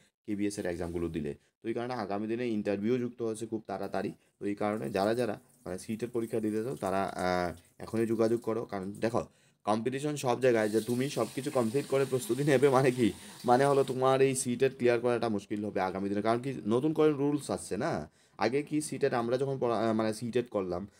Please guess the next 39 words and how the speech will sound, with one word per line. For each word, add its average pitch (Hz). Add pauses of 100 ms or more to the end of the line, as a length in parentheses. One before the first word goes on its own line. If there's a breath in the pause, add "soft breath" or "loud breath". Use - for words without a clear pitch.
(180 soft breath)
তখন 139
কিন্তু 151
এই 139
actually 143
কি 139
আমরা 113
সিটেট 131
পেন 113
পেপারে 123
দিয়েছি, 127
তখন 123
কিন্তু 123
এই, 120
এই 113 (320 soft breath)
কম্পিউটারও 123
ছিল 131
না 127
আর 101
ইয়েও 117
ছিল 87
না। 71
আহ, -
এক্সট্রা 107
মা-, 113
আহ, 101
তোমার, 107
আহ, 92 (340 loud breath)
চাপও 107
ছিল 123
না 117
যে 117
তোমাকে, 110
আহ, 98
ইয়ে 104
করতে 104
হবে, 80
কি 98
বলে, 95
আহ, 190